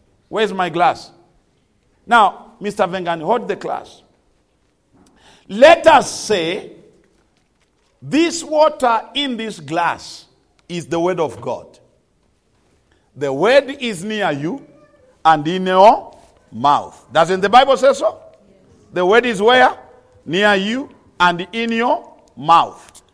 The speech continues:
So, in your mouth, is in your mouth, in your mouth. Then when you confess first time, what is happening? You are,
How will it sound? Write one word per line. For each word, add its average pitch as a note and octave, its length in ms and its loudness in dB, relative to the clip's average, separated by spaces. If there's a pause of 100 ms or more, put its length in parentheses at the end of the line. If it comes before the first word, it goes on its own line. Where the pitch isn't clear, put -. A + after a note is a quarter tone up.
(100)
So, D3+ 580 0 (420)
in F#3 180 -2
your C#4+ 180 -2
mouth, F#3+ 460 2 (320)
is D#3+ 160 -10
in G#3 140 -4
your D4 160 4
mouth, G3 500 2 (500)
in A#3+ 180 -4
your A#3+ 160 -2
mouth. E3 560 -4 (960)
Then A3 320 -2
when C4 220 -2
you C#4+ 100 -8
confess A3+ 560 -2
first G3+ 300 -8
time, E3 340 -2 (540)
what A#3 260 0
is B3 160 -8
happening? D#3 720 -4 (540)
You F3+ 380 -8
are, F#3+ 360 2